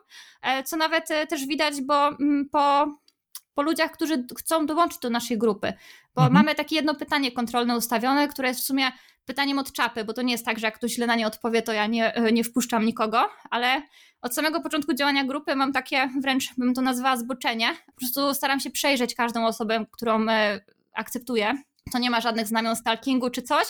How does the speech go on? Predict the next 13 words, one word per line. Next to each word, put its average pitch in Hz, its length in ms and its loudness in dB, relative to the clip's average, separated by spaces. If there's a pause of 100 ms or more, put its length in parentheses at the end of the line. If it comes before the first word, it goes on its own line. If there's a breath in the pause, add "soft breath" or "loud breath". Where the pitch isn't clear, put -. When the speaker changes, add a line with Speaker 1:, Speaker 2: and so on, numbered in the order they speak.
(400 loud breath)
Speaker 1:
ale 370 200 -2
z - 20 -8
drugiej 370 220 -4
strony 359 360 0
wolę 349 380 0
wiedzieć, 330 380 -2
kto - 220 -4
dołącza, 339 600 0
co 349 100 -10
to 302 80 -4
jest 294 120 -2
za 269 100 0
konto. 302 380 0